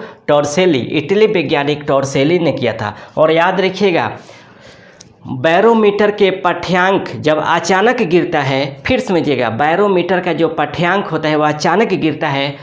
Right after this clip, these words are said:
तब आंधी तूफान का संकेत होता है। लेकिन जब बैरोमीटर का पठ्यांक धीरे धीरे नीचे गिरता है, तो स्वच्छ मौसम का संकेत होता है। और वहीं बैरोमीटर का पठ्यांक जब धीरे धीरे ऊपर चढ़ता है, तो बारिश होने का संकेत होता है। तीन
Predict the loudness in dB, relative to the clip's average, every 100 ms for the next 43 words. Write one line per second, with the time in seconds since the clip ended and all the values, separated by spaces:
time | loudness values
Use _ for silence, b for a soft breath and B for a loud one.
0 | B -4 -2 0 0 0 0 -2 -2 -4
1 | -4 -6 -4 -4 -4 -6 -6 -8 -6 -8
2 | -10 B B -2 0 0 0 0 0 2
3 | 2 0 0 -2 -4 -4 -6 -4 -4 -4
4 | -6 -4 0 2 2 0 0 0 2 2
5 | 0 -2 -2 -4 -4 -6 -6 -8 B B
6 | -4 -4 0 -2 0 -2 0 0 0 -2
7 | -2 -2 -2 -4 -4 -2 -2 -4 -4 -6
8 | -4 -6 -10 B B 2 4 4 4 2
9 | 2 2 0 0 -4 -6 -6 -4 -4 -4
10 | -10 B -2 0 0 2 4 4 2 2
11 | 2 0 0 0 -2 -2 -4 -4 -4 -6
12 | B B -4 0 2 2 0 0 -2 -2
13 | -4 -4 -6 -4 -4 -4 -6 -6 -6 -2
14 | 0 2 -2